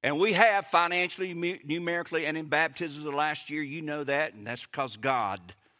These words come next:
and because of you and because of the interim time with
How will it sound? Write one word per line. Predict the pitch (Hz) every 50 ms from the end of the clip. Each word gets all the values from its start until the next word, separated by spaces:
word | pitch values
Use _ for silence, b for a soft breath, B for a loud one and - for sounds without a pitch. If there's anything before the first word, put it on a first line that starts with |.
| b b b b b b b _
and | - 110
because | 107 - - 147 143 135 127 -
of | 123
you | 120 127 131 123 110 95 90 85 _ _ _ _ _ _ _ _ _ _ _ _ _ _ _ _ _ _ _ _ _ _ _ _ _
and | 123 127
because | 139 - 143 135 147 117
of | 123 131
the | 131 156
interim | 147 131 127 123 107
time | - 139 131 117 110 101 95 95
with | 95 98